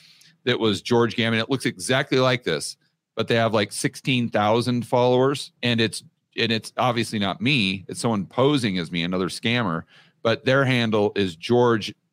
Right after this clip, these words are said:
Gammon, but the last name, ins-, instead of being spelled G A M M O N, it's, like, G A M N O N. And the, their game there, of course, is they get all these people that follow them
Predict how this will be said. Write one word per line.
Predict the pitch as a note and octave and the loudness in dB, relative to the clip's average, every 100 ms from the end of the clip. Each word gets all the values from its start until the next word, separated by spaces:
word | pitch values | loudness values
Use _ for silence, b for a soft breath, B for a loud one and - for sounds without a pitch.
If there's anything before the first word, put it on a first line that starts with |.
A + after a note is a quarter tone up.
| _ _ | _ _
Gammon, | A#2+ C#3 C#3+ F#2+ F2 F2+ | 0 0 0 -2 -2 -6
but | G2 | -4
the | G2 | 0
last | G2+ B2 C3+ - | 2 2 0 -2
name, | G#2+ G2 | -2 -2
ins-, | F#2+ - A2 - | -6 -8 -10 -8
instead | G#2+ F#2 B2+ A2+ | -8 -2 0 0
of | A2 | 0
being | A#2+ G#2+ F#2 | -2 -2 -4
spelled | - A#2 G#2+ F2 | 0 0 0 -4
G | G2+ A2 A#2 | -2 -2 0
A | G2+ G#2 - | 0 0 -2
M | G#2+ A2 - | -4 -4 -4
M | G#2 G2+ G2+ - | -4 -2 -4 0
O | G2 G2+ - - | 0 0 -4 -4
N, | G#2 G#2+ B2+ C#3+ - _ - | -2 0 -2 -4 -8 _ -8
it's, | - | 0
like, | A#2 D#2+ | 0 -2
G | - A#2 B2 G#2+ | -4 0 0 0
A | A2 A2 - | 0 -2 -2
M | G#2+ G#2+ G#2+ - _ | -2 0 0 -4 _
N | A#2+ C3+ B2 F#2 D2 C2 _ _ | -2 0 0 -2 -4 -10 _ _
O | G2+ F#2+ | 0 0
N. | - F2+ D2 B1 B1 _ _ _ | 0 -2 -2 -8 -16 _ _ _
And | A#2 A2 A2 G#2 G#2 G2+ - - | -2 0 0 0 0 -4 -10 -16
the, | G2+ A#2+ | -2 -2
their | - G2 B2+ B2+ | -2 0 2 2
game | F#2+ A#2+ A#2 G2 | 0 0 2 2
there, | A2+ C3 G2+ | 2 2 0
of | F2 | -2
course, | - G2 F#2+ - | 0 2 2 -2
is | F#2 | -2
they | G#2 | 0
get | F#2+ A2+ | 0 0
all | A2 A#2 | 2 2
these | A2 G2+ | 2 0
people | - A#2+ - G#2+ | -2 -2 0 0
that | F#2+ - _ _ | 0 -4 _ _
follow | B2 C#3 A#2 | 2 2 2
them | F2 F2 | 0 -4